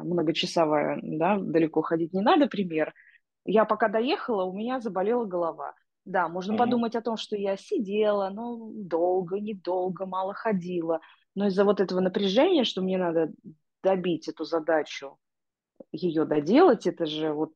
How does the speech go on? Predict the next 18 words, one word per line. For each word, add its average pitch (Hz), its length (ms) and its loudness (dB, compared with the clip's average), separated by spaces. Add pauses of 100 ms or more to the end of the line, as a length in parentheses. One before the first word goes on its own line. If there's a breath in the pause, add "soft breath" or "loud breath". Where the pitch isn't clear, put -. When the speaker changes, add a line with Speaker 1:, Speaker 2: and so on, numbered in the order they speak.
(280)
Speaker 1:
требует 160 420 2
усилий, 269 460 0
силы 160 320 -2
воли, 196 500 2 (540 soft breath)
а 151 300 -4
уже 170 320 0
энергии 190 560 -2
давно 156 460 -4
на 190 160 -2
это 175 160 -8
нету. 160 480 -8 (960)
Ну, 220 460 6
вот 214 160 6
если 208 500 6
брать 185 400 4
сердечно-сосудистую, 180 1400 -2
то 165 180 -4
я 185 320 0